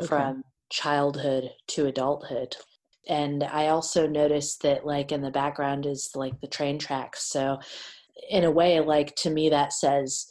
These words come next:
Speaker 2: Buddy's never gonna get to go anywhere and get
Speaker 1: Mm.
Speaker 2: out of that town.
Speaker 1: Okay.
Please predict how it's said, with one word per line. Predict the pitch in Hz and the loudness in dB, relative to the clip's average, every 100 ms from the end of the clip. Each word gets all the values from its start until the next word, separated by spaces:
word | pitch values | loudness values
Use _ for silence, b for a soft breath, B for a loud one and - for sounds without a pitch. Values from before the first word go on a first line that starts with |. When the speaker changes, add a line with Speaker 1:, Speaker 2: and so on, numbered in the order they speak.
| _ 170 | _ 2
Speaker 2:
Buddy's | 170 156 147 | 4 4 4
never | 156 143 147 | 0 0 0
gonna | 143 135 | 0 0
get | 143 139 | -2 -4
to | - 131 127 131 _ | -4 -4 -4 -8 _
go | 156 135 131 131 - - | 2 2 0 -2 -8 -6
anywhere | 143 139 135 131 120 123 127 - | -2 -2 -2 -2 -4 -4 -8 -8
and | 170 175 175 | -6 -4 -6
get | - | -4
Speaker 1:
Mm. | 170 151 147 | -4 -4 -6
Speaker 2:
out | 139 139 139 - | -4 -4 -4 -6
of | 143 135 135 - - - | -4 -4 -8 -12 -12 -6
that | 131 - | -6 -6
town. | - 147 131 127 123 131 - | -6 -4 -4 -6 -8 -12 -6
Speaker 1:
Okay. | 175 170 156 | -6 -4 -4